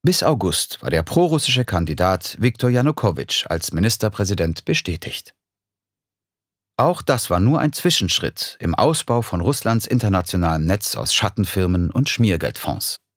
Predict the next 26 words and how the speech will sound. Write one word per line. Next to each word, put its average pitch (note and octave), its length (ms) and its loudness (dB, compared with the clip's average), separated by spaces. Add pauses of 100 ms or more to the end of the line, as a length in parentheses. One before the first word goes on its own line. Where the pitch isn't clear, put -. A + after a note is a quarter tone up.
(880)
Und F#2 160 0
das - 180 -2
nächste G2 360 0
Ziel G2 460 0
hieß - 360 -2
London. E2+ 420 -2 (4000)
Spätestens E3 640 0
jetzt F2 360 0
begann F2 260 2
in F2 60 2
Russland G2+ 540 2
eine D#2+ 180 0
neue G#2 280 2
Zeit D#2 320 -2
des - 180 -4
Wohlstands. - 600 -4 (1000)
Die G2 100 2
Ölpreise G2+ 540 2
stiegen G#2+ 360 2
im E2+ 100 2
Laufe G2 280 2
der F2+ 140 0
zweitausender F#2 640 0
Jahre F2 340 0
weiter F2+ 340 0
an, A2 240 2